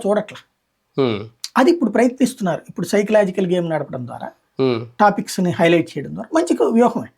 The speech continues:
Speaker 2: హ్మ్.
Speaker 1: వ్యూహంలో తప్పేం లేదు.
Speaker 2: హ్మ్.
Speaker 1: ఇప్పుడు పాజిటివ్గా నన్ను, ఆ, రా-, మోడీతో పోల్చుకుంటే రాహుల్ గాంధీ గొప్పోడు
Speaker 2: హ్మ్.
Speaker 1: అనే ప్రయత్నం చాలా చేశారు.
Speaker 2: హ్మ్.
Speaker 1: మన్మోహన్ సింగ్ గొప్పోడు,
Speaker 2: హ్మ్.
Speaker 1: రాహుల్ గాంధీ గొప్పోడు అని.
Speaker 2: హ్మ్.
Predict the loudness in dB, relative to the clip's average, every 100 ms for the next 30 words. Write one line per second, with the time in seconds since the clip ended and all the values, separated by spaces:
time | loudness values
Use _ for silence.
0 | _ _ _ 2 4 6 6 4 2 0
1 | -2 -2 -8 -10 -4 -4 -4 -12 _ 0
2 | 0 2 4 4 2 0 2 2 0 -4
3 | -10 -14 -8 -8 -6 -8 0 2 2 0
4 | 2 4 4 2 2 0 2 0 0 -4
5 | -2 2 4 4 2 2 0 0 0 0
6 | 0 2 0 -4 _ _ -6 -6 -8 _
7 | _ _ -4 0 2 0 2 0 2 0
8 | 2 4 4 2 2 -2 -6 -6 -4 -4
9 | -8 -2 2 4 2 0 0 0 0 -2
10 | 0 0 -2 0 4 4 4 0 0 -4
11 | -4 -10 -10 _ _ -12 -10 -10